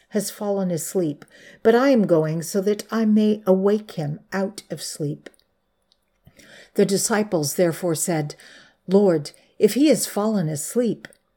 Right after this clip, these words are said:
he will recover." Now Jesus had spoken of his death, but they thought that he spoke of taking rest in sleep. So Jesus said to them plainly then, "Lazarus died.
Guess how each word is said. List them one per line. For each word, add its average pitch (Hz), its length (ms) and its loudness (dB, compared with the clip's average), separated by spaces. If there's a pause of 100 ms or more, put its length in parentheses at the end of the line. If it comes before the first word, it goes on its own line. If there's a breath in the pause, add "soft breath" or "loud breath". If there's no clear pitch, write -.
(160)
he - 240 2
will 220 200 6
recover." 165 640 -4 (800)
Now 214 140 4
Jesus 220 580 2
had 196 180 -2
spoken 247 460 -2
of 208 100 -2
his 175 220 -2
death, 147 340 -4 (340 loud breath)
but 202 180 2
they 240 280 4
thought 151 480 -6
that 175 120 -2
he 185 100 0
spoke 226 400 -2
of 214 100 -4
taking 208 460 -4
rest 196 420 -6 (100)
in 175 200 -2
sleep. - 520 -4 (520 soft breath)
So 220 260 6
Jesus 240 500 -4
said 196 300 -4
to 190 140 -2
them 180 180 -2
plainly 175 580 -2
then, 143 380 -4 (500 soft breath)
"Lazarus 214 680 0
died. 147 480 -4